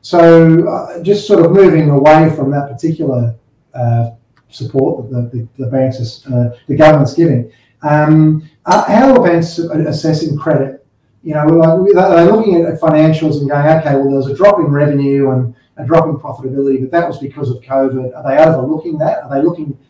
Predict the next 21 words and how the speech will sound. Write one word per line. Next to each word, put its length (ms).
back 300
to, 280
you 100
know, 100
financials 560
of 80
twenty 240
nineteen, 600
or 260
are 40
they, 440
how 220
are 140
they, 140
what, 200
what 200
metrics 360
are 120
they 120
applying 420
to, 680